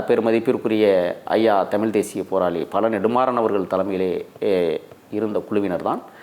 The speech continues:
ஆ, பேராசிரியர் கல்விமணி, ஆ, அண்ணன் குளத்தூர் மணி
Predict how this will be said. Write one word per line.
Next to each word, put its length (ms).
ஆ, 460
பேராசிரியர் 540
கல்விமணி, 720
ஆ, 40
அண்ணன் 340
குளத்தூர் 340
மணி 260